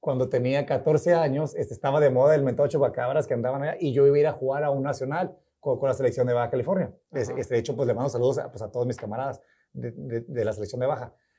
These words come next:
Speaker 1: Y, este, y no, pues, que el chupacabras anda en Puebla y que en Puebla <laughs> y todo, "Ay, ¿el chupa quién?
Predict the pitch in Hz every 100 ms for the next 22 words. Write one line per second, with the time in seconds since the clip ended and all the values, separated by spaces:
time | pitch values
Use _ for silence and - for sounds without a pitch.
0 | _ - 156 165 160 - 165 156 156 127
1 | - - _ _ _ - 180 170 196 220
2 | 135 185 139 127 143 175 180 185 190 165
3 | 180 202 196 151 147 - 131 120 139 -
4 | 208 190 190 - 139 131 190 226 226 202
5 | 175 131 143 135 120 170 220 349